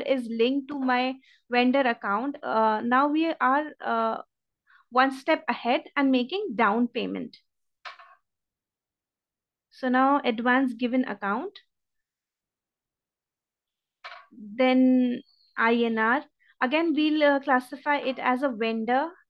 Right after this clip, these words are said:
account. So for now, I have not allowed, uh,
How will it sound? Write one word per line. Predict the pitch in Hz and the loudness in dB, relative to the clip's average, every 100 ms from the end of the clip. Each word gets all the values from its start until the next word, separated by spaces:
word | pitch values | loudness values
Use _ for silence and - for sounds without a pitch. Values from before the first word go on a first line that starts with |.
| _ _ _ - | _ _ _ -10
account. | 247 233 202 262 392 - _ _ _ _ _ _ _ _ _ _ _ _ _ _ _ _ _ _ _ _ _ _ _ _ _ _ _ - - _ _ | -6 -4 -4 -4 -12 -18 _ _ _ _ _ _ _ _ _ _ _ _ _ _ _ _ _ _ _ _ _ _ _ _ _ _ _ -20 -20 _ _
So | - 262 | -8 -6
for | 262 262 254 | 2 4 4
now, | 240 226 277 | 4 4 2
I | 262 | 2
have | 240 233 | 0 0
not | 247 277 - | -2 -2 -4
allowed, | 226 202 214 247 220 | 0 2 2 2 -2
uh, | 220 214 208 202 196 190 | -2 -2 -2 -2 -4 -6